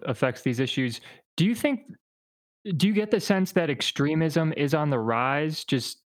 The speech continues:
gen-, generally speaking, throughout the world? And, and, and I know this is a hu-, big question, but what role do you see social media and the internet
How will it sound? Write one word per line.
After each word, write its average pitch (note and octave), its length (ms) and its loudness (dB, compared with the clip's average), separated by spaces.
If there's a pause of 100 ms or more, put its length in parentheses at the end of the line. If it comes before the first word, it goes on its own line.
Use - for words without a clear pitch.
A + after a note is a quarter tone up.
(760)
gen-, D3+ 420 -2
generally D3 500 2
speaking, C#3+ 440 0
throughout C#3+ 260 -2
the C3+ 80 0
world? B2+ 440 0
And, D3 680 -2
and, D#3 220 -2
and D#3 140 0
I D3 60 0
know G3 120 2
this E3 180 -2
is D3 60 2
a C3+ 40 0
hu-, C#3+ 140 -2
big C3 260 0
question, A#2+ 480 -2
but B2+ 260 0 (220)
what G3 240 2
role F3+ 220 2
do D3 140 0
you E3 80 2
see D3 280 0
social C#3+ 360 0
media C3+ 360 0
and C3 80 2
the B2+ 200 -2
internet C3 420 2